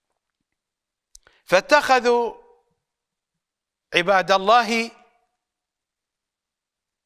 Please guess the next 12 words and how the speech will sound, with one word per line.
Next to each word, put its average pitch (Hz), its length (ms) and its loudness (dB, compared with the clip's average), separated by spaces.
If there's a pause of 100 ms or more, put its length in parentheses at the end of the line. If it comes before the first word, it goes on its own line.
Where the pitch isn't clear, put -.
(260)
خولا 180 720 -2 (1300)
وما 196 380 0
له 214 380 -2
دولا، 160 600 -2 (1300)
وما 175 260 0
له 180 280 -2
دولا. 170 400 -2 (480)
اتخذوا 196 800 -2 (760)
عباد 175 360 0
الله 190 400 0
خولا 233 420 0
عبيدا. 196 680 -4